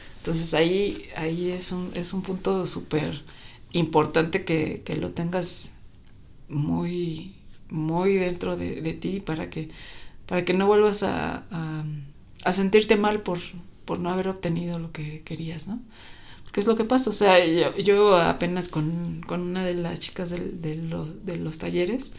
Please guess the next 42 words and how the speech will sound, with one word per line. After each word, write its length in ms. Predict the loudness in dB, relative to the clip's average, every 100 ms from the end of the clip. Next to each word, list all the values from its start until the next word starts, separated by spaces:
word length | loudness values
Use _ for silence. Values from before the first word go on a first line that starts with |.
| -16 -18 -16 -14 -6
y 240 | -2 0
de 100 | 0
lo 140 | 0
que 80 | 0
había 220 | 4 6 6
ella 160 | 2
mencionado, 540 | 0 -2 -2 -2 -2 0
pero 180 | -2
aparte 440 | 2 2 2 2 0
en 120 | 0
una, 500 | 0 0 0 -2 -4
en 120 | -2 -2
una 200 | -2 -2
conversación, 720 | -2 -2 -2 0 0 -2 -6 -14 -16 -16 -18 -18 -6
em, 420 | -4 -4 -6 -10 -14 -16 -14 -12 2
privada, 540 | 4 6 4 4 2
ella 520 | 0 0 -2 -4 -8 -10
me 60 | -12
dijo, 180 | -8 -6
"Es 80 |
que 340 | -4 -4 -6 -10 -16 -20 -20 -20 -20 -20 -20 -6
la 80 | 2
verdad 100 | 4 2
es 80 |
que 80 | 2
no 80 | 0
me 100 | 0
gusta 280 | -2 -6 -4
cómo 160 | -4
estoy", 280 | -4 -2 -2
¿no? 120 | -4 -8 -14 -20 -20 -20 -20 -18 -6
Digo, 260 | -4 -2 -2
Pues 220 | -4 -2
lo 120 | 0
primero 280 | 2 2 2
que 100 | 0
tienes 240 | 0 -4
que 100 | -4
hacer 180 | -6 -4
es 160 | -4 -8
aceptarte 460 | -12 -10 -10 -10
como, 460 | -10 -8 -8 -10